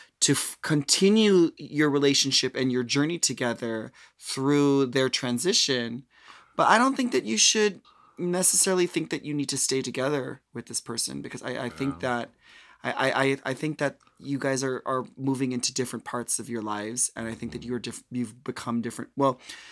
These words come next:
Speaker 1: they've become a different person.
Speaker 2: Mm-hmm.
Speaker 1: Um, and I think that's okay.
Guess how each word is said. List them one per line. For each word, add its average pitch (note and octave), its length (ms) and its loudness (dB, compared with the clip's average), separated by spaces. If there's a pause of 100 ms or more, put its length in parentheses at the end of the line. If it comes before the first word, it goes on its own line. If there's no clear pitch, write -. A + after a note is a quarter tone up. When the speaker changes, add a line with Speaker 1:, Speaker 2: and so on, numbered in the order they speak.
(160)
Speaker 1:
they've D#3+ 240 8
become C#3 300 0
a B2+ 60 0
different A2+ 360 -2
person. A2+ 600 -8 (260)
Speaker 2:
Mm-hmm. - 280 -10
Speaker 1:
Um, A#2+ 540 0
and C3+ 100 0
I C3+ 100 0
think E3+ 180 -6
that's F4 160 -4
okay. C#4+ 560 -4